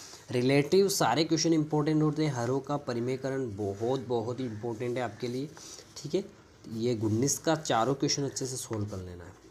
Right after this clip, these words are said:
ठीक है? मैथ्स में आपको सारे क्वेश्चन अच्छे से सॉल्व कर लेने हैं। ऐसा नहीं कि सिर्फ चार दे रखे तो इसमें एक इंपॉर्टेंट होगा, ऐसा कुछ भी नहीं होता है मैथ्स में।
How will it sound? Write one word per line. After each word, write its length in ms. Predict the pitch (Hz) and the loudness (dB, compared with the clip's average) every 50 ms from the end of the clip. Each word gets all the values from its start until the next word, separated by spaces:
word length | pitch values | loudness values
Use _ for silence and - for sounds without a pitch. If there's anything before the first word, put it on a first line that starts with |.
| - - | -8 -6
ठीक 140 | 139 151 | -2 0
है? 60 | 196 175 | 0 2
मैथ्स 380 | 127 117 123 131 135 - - | 2 2 0 0 -2 -2 -2
में 160 | 160 156 156 | 0 0 2
आपको 260 | 143 139 - - - 156 | 0 -2 -2 -4 -6 -4
सारे 300 | - 135 104 107 127 139 | -2 -2 -2 0 -2 -2
क्वेश्चन 300 | 139 143 131 - 147 143 | -2 -2 -2 -2 -2 -2
अच्छे 200 | 127 - 135 135 | -4 -4 -4 -4
से 100 | 143 147 | -2 -2
सॉल्व 340 | - - 135 139 151 147 - - | -2 0 0 0 0 -2 -2 -4
कर 120 | 113 101 | -2 0
लेने 320 | 107 107 107 101 95 95 | 2 2 2 0 0 -2
हैं। 120 | 92 98 - | -6 -6 -4
ऐसा 240 | 117 123 - 165 160 | -2 -2 0 2 4
नहीं 140 | 175 180 175 | 4 4 4
कि 60 | 180 | 2
सिर्फ 320 | 170 - 175 170 175 175 170 - - - - - - - | 2 2 0 -2 -2 -4 -6 -8 -14 -20 -20 -10 0 4
चार 260 | 160 143 139 151 156 | 6 8 8 8 8
दे 120 | 160 160 | 6 6
रखे 240 | 156 156 151 160 165 | 6 6 4 4 2
तो 60 | 160 | 2
इसमें 220 | 156 156 - - - | 2 2 0 -2 -2
एक 340 | - - 135 147 151 151 160 | 2 4 6 6 6 6 4
इंपॉर्टेंट 460 | 147 131 123 131 139 135 147 147 143 | 4 4 2 0 -2 0 0 0 0
होगा, 180 | 139 143 151 143 | 0 0 -2 -2
ऐसा 300 | - 127 117 - - 147 | -2 -4 -4 -2 -2 -4
कुछ 260 | 147 - 123 107 113 | -2 -4 -4 -4 -2
भी 140 | 117 123 135 | -2 0 2
नहीं 100 | 135 127 | 2 2
होता 220 | 113 101 107 113 | 2 0 -2 -2
है 60 | 110 107 | -2 -2
मैथ्स 320 | 101 101 101 - - - | -2 -4 -4 -6 -10 -12
में। 120 | 92 92 | -14 -14